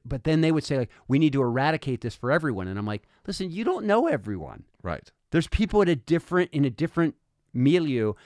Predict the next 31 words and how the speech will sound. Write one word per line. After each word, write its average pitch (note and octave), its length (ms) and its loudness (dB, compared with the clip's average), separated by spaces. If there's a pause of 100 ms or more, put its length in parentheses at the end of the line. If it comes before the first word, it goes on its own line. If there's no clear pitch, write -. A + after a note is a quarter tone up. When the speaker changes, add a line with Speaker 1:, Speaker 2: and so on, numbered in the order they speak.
(140)
Speaker 1:
and C3 140 0
they're B2+ 60 0
struggling D#3+ 440 0
with C3+ 140 0
different D#3 340 -4
demons. C#3 600 0 (100)
And, C3 220 -4
like, C3 240 -4 (180)
this F3 180 -4
God F#3 420 2
thing, A2 400 -4
this C3+ 140 -4
God D#3+ 400 0
word, B2+ 520 0
this B2+ 140 -6
God C#3+ 280 -2
language, C#3 480 -2 (240)
like, B2 140 -4 (160)
like, B2 180 -6 (200)
even F#3 340 -2
if F#3+ 120 0
you F3+ 80 -2
dial D#3+ 280 2
down D3+ 160 0
the C#3 60 0
supernatural C#3+ 680 -4
content D#3 480 -6
of G#2 100 -6
it, - 80 -10
like, A#2 220 -8 (760)
that's, D#3+ 480 -4